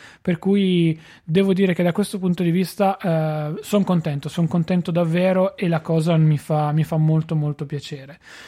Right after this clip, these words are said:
Per quanto riguarda il calcio, spostiamoci, non parliamo di Juve e Napoli perché fanno un campionato ormai, ormai a parte, sono consolidate le loro posizioni, per cui niente da dire.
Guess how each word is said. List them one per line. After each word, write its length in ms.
Per 140
quanto 220
riguarda 320
il 120
calcio, 360
spostiamoci, 840
non 300
parliamo 400
di 80
Juve 180
e 20
Napoli 380
perché 200
fanno 220
un 60
campionato 420
ormai, 280
ormai 300
a 80
parte, 460
sono 360
consolidate 600
le 100
loro 200
posizioni, 640
per 180
cui 240
niente 320
da 100
dire. 360